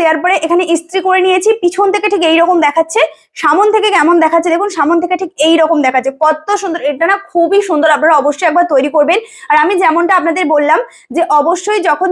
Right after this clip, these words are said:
ঝুলের মাপ নেবেন, আপনার মেইন ঝুল হয়তো আপনি থ্রি কোয়ার্টার করছেন, মিনিমাম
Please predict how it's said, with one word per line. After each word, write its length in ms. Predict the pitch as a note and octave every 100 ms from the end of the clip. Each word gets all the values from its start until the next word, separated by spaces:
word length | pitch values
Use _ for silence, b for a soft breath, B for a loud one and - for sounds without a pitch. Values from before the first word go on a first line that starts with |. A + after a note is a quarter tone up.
| C4+
ঝুলের 240 | D4 E4+ E4+
মাপ 140 | D4 C#4
নেবেন, 200 | D#4+ F#4+ E4+
আপনার 180 | C4 F4 D4
মেইন 180 | E4+ G4+ D4
ঝুল 140 | F4+ E4+
হয়তো 180 | F4+ F4+ D#4+
আপনি 120 | E4+ E4+
থ্রি 100 | F4
কোয়ার্টার 240 | F4+ E4+ F4+
করছেন, 260 | E4 E4 G#4 B4+ B B D4
মিনিমাম 320 | F4 F#4+ G#4